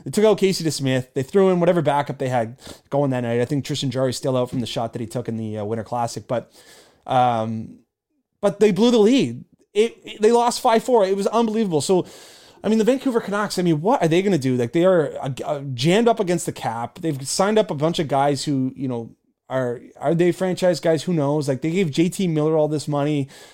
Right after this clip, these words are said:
Um, Brock Boeser isn't the player they expected. They're gonna end up trading their captain, their best player at the deadline, which whatever team gets Brock Boeser, look the fuck out. Um, but it's just, they, they're gonna be just a team to follow because there's gonna be a lot of noise, and they're gonna fire Bruce Boudreau. I can almost guarantee it.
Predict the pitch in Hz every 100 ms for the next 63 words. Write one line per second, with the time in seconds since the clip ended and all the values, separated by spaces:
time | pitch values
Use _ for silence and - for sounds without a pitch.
0 | - 113 110 104 110 - 165 170 - 160
1 | 151 160 147 143 - 151 147 143 127 -
2 | 147 135 139 151 175 180 165 170 131 -
3 | 165 170 120 - 156 165 - 131 135 131
4 | 156 165 - - - 151 165 110 123 -
5 | - - 139 131 147 151 123 117 139 123
6 | 151 143 180 151 156 131 113 - 135 110
7 | 131 - 113 131 143 143 123 - 143 120
8 | - 107 - _ _ _ _ _ 151 147
9 | 139 120 113 - _ _ _ - - 147
10 | 190 - 214 - 160 180 165 190 208 196
11 | 214 175 196 202 - 190 190 - 170 208
12 | 135 139 143 135 156 165 170 175 165 165
13 | 170 160 180 139 113 - 139 143 135 127
14 | 143 151 - 139 165 151 160 - 165 135
15 | 135 151 143 131 - 117 151 139 135 135